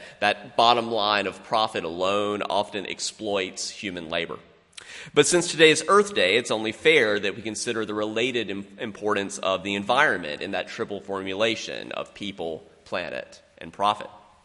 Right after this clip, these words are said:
And whenever I reflect on the relationship of people and planet, I'm often reminded of a New Yorker cartoon that was first published more than a decade ago.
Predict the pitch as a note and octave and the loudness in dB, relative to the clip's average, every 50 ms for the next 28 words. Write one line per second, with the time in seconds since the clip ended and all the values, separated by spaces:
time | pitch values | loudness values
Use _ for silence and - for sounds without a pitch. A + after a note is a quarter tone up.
0 | _ _ _ - - - - - - - - - F#3+ - D3+ D#3+ F3+ G3 A3 A3 | _ _ _ -20 -20 -20 -20 -20 -20 -18 -18 -8 -2 0 4 6 8 8 8 8
1 | B3 A3+ G#3+ F#3+ E3 D3 - - D#3+ E3 E3+ F3 F#3+ - - D#3+ C#3+ C#3 C3+ C3 | 8 8 8 8 8 6 4 2 4 6 6 6 6 4 2 0 2 0 0 -2
2 | B2+ B2 B2 C3 C#3+ - - E3+ E3 - - F#3+ F#3+ G3 G3 A#2+ G#2 - - C3+ | 0 0 0 0 -2 -4 -6 -8 -8 -4 -4 -4 -4 -4 -6 -8 -8 -8 -6 -4
3 | C3 C3 C3 C#3 C3 A#2+ G#2 G2 G2+ G2+ - C3 B2 C3 C#3 C#3+ C#3+ C3 A#2+ A2+ | -4 -2 -2 -2 -2 -2 -2 -2 -4 -6 -4 -2 0 2 2 2 2 2 0 0
4 | G#2 - A2+ C3 D3 D#3+ - - D3+ B2+ B2 A#2 A2+ A2 A2 A#2 A#2+ A#2+ A2+ A#2 | 0 0 2 2 2 2 0 -2 -4 -2 -2 -2 -2 0 0 0 0 0 -2 -2
5 | G2+ G2+ G#2 G2 G#2 G#2 G#2 A2 A#2 A#2+ B2 B2+ - A2 G#2 - - G2+ G2+ G2+ | -2 -2 -2 -2 -4 -6 -4 -2 -2 -2 -2 -2 -4 -8 -8 -6 -4 -4 -4 -4
6 | G2+ - G#2 G2 F#2+ F#2+ F#2 F#2 F#2 F2+ F#2 F2 F2+ F#2+ F#2+ - - G#2+ G2+ G2 | -6 -6 -6 -4 -4 -4 -6 -6 -4 -4 -4 -4 -4 -6 -6 -6 -6 -6 -6 -6
7 | - - - G2 G2 - F#2 F#2 F2+ - - - G2 F#2+ F#2 F2+ F2+ F2+ D#2+ F2+ | -6 -4 -2 -2 -2 -2 -2 -4 -4 -6 -8 -10 -6 -4 -2 -2 -2 -4 -4 -4
8 | F2 E2+ E2+ E2 F#2+ G#2+ G#2+ - G2 D2 C2+ C#2 D2 C#2 D2 C2+ C2 E2 | -6 -6 -4 0 0 0 0 0 -2 -6 -6 -6 -8 -6 -6 -4 -4 -6